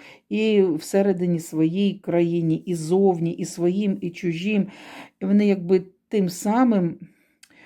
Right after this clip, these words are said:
от готують людей до можливої поразки або до самих якихось неочікуваних подій всередині країни. Ну, щось згадала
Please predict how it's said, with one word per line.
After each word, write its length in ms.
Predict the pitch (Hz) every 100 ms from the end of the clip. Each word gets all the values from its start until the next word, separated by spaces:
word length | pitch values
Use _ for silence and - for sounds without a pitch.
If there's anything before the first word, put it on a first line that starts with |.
| _
от 140 | 185 160
готують 580 | 196 202 220 202 196
людей 380 | 175 175 202 240
до 280 | 170 180 175
можливої 680 | 165 165 175 208 196 180 170
поразки 800 | 170 185 180 170 151 - - -
або 220 | 160 170
до 160 | 175 180
самих 460 | 180 202 202 180 180
якихось 440 | 170 175 175 -
неочікуваних 880 | 175 175 175 202 - 170 175 170 -
подій 600 | - 190 156 160 202 165
всередині 680 | - 170 165 160 160 156 156
країни. 720 | - 165 160 151 147 143 - _ _ _ _ - - - _ _ _ _ _ _
Ну, 500 | - 233 226 254 233 - - - - 180 180 185 190
щось 200 | 175 208
згадала 680 | 175 175 202 208 196 180